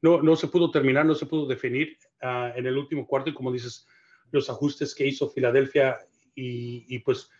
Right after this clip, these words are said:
sí, de-, detuvieron a, a Micah Parsons. Los D Bs jugaron un buen partido, en mi opinión, de Dallas. Creo que Filadelfia y el juego terrestre realmente, como dices, fue,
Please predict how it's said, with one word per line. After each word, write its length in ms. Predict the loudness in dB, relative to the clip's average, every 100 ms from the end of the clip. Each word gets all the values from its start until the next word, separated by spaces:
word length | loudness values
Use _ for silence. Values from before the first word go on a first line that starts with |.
| _ _ _
sí, 280 | -2 -2 0
de-, 400 | -4 -2 2 4
detuvieron 800 | 4 4 6 6 8 6 4 -4 0
a, 340 | 2 4 2
a 40 | 2
Micah 280 | 2 0 2
Parsons. 640 | 2 4 2 2 -2 -20 -6
Los 300 | 2 2 2
D 100 | 0
Bs 200 | -2 -6
jugaron 400 | -2 0 0 0
un 160 | 0
buen 140 | 0 0
partido, 320 | 0 -2 0
en 60 | 0
mi 80 |
opinión, 280 | -2 -2 -4
de 80 | -2
Dallas. 540 | 2 2 2 -2 -16 _ _ _ _ _
Creo 140 | -2 0
que 100 | 2
Filadelfia 460 | 4 4 4 4
y 80 | 2
el 80 | 0
juego 260 | 0 -2
terrestre 380 | 0 0 -2 -2
realmente, 400 | 0 0 -2 -6
como 200 | -6 -6
dices, 300 | -6 -10 -14
fue, 380 | -4 0 0 -4